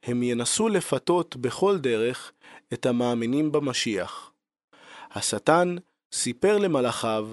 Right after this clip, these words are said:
שישוע העניק לתלמידיו כוח ואפשרות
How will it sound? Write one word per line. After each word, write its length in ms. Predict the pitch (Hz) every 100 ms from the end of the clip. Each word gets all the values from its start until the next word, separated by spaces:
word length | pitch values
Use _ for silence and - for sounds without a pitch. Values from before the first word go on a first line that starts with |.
| 113
שישוע 840 | - 123 117 113 - 190 165 160
העניק 540 | 151 123 117 113 151 156
לתלמידיו 760 | 147 - 113 110 110 147 135 135 151 _ - - - _
כוח 440 | - 180 190 170 131
ואפשרות 840 | 131 123 - 117 123 165 170 -